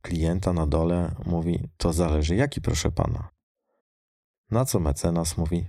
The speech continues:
„To też właśnie, to zależy jaka”. „Proszę otworzyć”. Finiszuje klient,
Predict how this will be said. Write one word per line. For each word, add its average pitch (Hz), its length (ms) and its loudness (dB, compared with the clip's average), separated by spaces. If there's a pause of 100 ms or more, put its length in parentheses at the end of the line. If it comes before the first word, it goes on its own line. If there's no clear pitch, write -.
„To - 120 0
też 90 200 2
właśnie, 98 540 0
to 92 120 2
zależy 90 440 2
jaka”. 80 460 -2 (1400)
„Proszę 156 400 4
otworzyć”. 85 640 -2 (1400)
Finiszuje 90 920 2 (360)
klient, 104 640 0